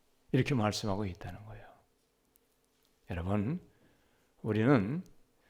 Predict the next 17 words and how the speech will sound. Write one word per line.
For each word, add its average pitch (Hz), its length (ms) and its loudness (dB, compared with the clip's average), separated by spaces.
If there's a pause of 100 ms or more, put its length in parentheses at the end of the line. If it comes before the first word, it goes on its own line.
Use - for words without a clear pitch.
(300)
모든 185 540 8
것이 160 200 4
하나님의 165 540 6
은혜로 123 240 8
살고 131 360 8
있다고 110 320 4
하는 101 120 0
것을 143 240 0 (280)
아셔야 90 540 -4
돼요. - 260 -14 (600)
다 - 220 -4
하나님의 113 280 0
은혜예요. 101 360 -10 (880)
하나님이 180 480 10 (120)
은혜 151 180 12
베풀지 147 420 12
아니하시고 139 760 12